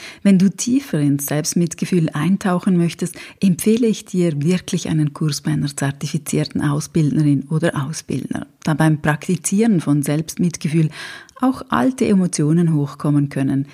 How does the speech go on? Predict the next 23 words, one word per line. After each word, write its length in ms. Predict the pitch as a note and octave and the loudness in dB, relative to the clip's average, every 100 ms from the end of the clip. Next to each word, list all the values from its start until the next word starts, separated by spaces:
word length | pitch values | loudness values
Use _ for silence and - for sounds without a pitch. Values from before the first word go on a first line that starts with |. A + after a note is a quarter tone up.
| - | -10
ist 160 | - D3+ | -4 2
eine 160 | D3 | 2
begleitete 720 | D3+ D#3 C3 F#2 C#3+ D3 D#3 E3 | 2 -2 -4 -4 -4 -6 -8 -6
Form 380 | - C#3 C#3 C#3+ | -2 0 0 -2
sehr 420 | - C#3 - D#3+ | -2 -4 -2 -2
wertvoll. 540 | C#3+ C#3+ - - E2 - - | -2 -4 -8 -6 -6 -10 0
Und 320 | F3+ G#3+ C4 - - - | 4 4 2 -10 -12 -2
es 120 | A3+ | 2
macht 220 | A#3+ - | 2 2
auch 120 | G3+ | -4
viel 240 | - G#3+ G#3 | 0 0 0
Freude, 420 | D#3+ D#3 E3+ D3+ | 2 2 2 0
sich 240 | D3+ - | -4 -4
auszutauschen 760 | C3+ C#3 - - C3+ C3 - C#3+ | -4 -4 -6 -6 -4 -4 -4 -2
und 160 | C#3 | -2
sich 260 | - D#3 - | -4 -8 -6
gegenseitig 880 | C3+ C3 C#3+ C3+ B2+ C#3+ - - - | -4 -2 -2 -2 -4 -8 -10 -10 -8
zu 100 | - | -4
inspirieren. 960 | D#3 C#3+ - A3 A3 C3+ C3 - - - _ _ _ _ _ _ _ _ _ _ | 0 0 0 0 0 -2 -4 -6 -8 -10 _ _ _ _ _ _ _ _ _ _
Ich 140 | G#3 E3+ | 2 4
lade 280 | G#3 A#3+ | 4 4
dich 220 | G3 F3+ | 2 2
auf 140 | D#3 | 0